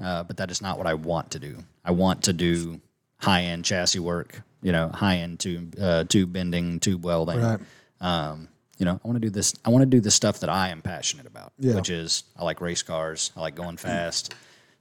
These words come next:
Speaker 1: Um, you know, I don't know, I like big engines, turbos, superchargers.
Speaker 2: Yeah, yeah.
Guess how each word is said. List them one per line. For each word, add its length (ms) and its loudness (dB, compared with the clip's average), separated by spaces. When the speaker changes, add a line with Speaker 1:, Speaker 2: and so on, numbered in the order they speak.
Speaker 1:
Um, 440 -2
you 80 -14
know, 200 -14
I 100 0
don't 100 4
know, 140 2
I 60 4
like 160 6
big 240 -2
engines, 500 -4
turbos, 520 0
superchargers. 760 4
Speaker 2:
Yeah, 80 8
yeah. 40 4